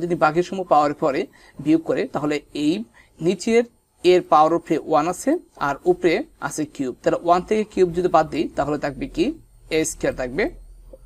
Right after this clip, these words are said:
আর যেহেতু নিচে বি নেই উপরে বি আছে তাহলে হবে বি স্কয়ার। অর্থাৎ আমরা ভাগফলটা পাচ্ছি কি এ স্কয়ার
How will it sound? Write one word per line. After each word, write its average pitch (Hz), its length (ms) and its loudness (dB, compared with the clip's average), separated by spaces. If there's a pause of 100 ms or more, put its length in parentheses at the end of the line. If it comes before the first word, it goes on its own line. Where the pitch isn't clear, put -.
(260)
আর 135 100 -2 (520)
যেহেতু 175 200 2 (260)
নিচে 202 200 -2 (100)
বি 190 80 0 (100)
নেই 185 120 0 (520)
উপরে 160 220 4
বি 156 80 2 (100)
আছে 165 140 -4 (160)
তাহলে 143 220 -4 (140)
হবে 135 180 -4 (340)
বি 156 100 2 (100)
স্কয়ার। - 260 -10 (520)
অর্থাৎ 175 240 4 (240)
আমরা 156 160 2 (100)
ভাগফলটা 190 440 -2
পাচ্ছি - 300 -2
কি 269 80 0 (520)
এ - 100 2
স্কয়ার 208 240 0